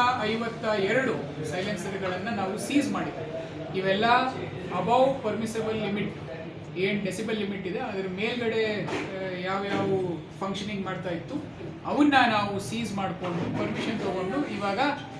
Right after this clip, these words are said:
ಅದನ್ನ ಡಿಸ್ಟ್ರಾಯ್ ಮಾಡಿದ್ದೀವಿ ಒಂದು ರೋಡ್ ರೋಲರ್ ಮುಖಾಂತರ. ಈ ಒಂದು ಕಾರ್ಯಾಚರಣೆಯಿಂದ ನಾವು ಸಾರ್ವಜನಿಕರಿಗೆ ಏನ್ ಹೇಳೋದಕ್ಕೆ ಇಷ್ಟಪಡೋದು ಅಂದ್ರೆ, ಈ ಯಾವ ಪರ್ಮಿಸಬಲ್ ಲಿಮಿಟಲ್ಲಿ ನಿಮ್ಮ ಗಾಡಿಯನ್ನ ಮಾಡಿಫಿಕೇಶನ್ ಮಾಡ್ಬೇಕೋ ಅಷ್ಟೇ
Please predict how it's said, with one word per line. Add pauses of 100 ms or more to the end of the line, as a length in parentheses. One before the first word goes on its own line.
(120)
ಅದನ್ನ (140)
ಡಿಸ್ಟ್ರಾಯ್
ಮಾಡಿದ್ದೀವಿ
ಒಂದು
ರೋಡ್
ರೋಲರ್
ಮುಖಾಂತರ. (1000)
ಈ (240)
ಒಂದು
ಕಾರ್ಯಾಚರಣೆಯಿಂದ (680)
ನಾವು
ಸಾರ್ವಜನಿಕರಿಗೆ
ಏನ್
ಹೇಳೋದಕ್ಕೆ
ಇಷ್ಟಪಡೋದು
ಅಂದ್ರೆ, (640)
ಈ
ಯಾವ (400)
ಪರ್ಮಿಸಬಲ್
ಲಿಮಿಟಲ್ಲಿ (120)
ನಿಮ್ಮ
ಗಾಡಿಯನ್ನ (100)
ಮಾಡಿಫಿಕೇಶನ್
ಮಾಡ್ಬೇಕೋ
ಅಷ್ಟೇ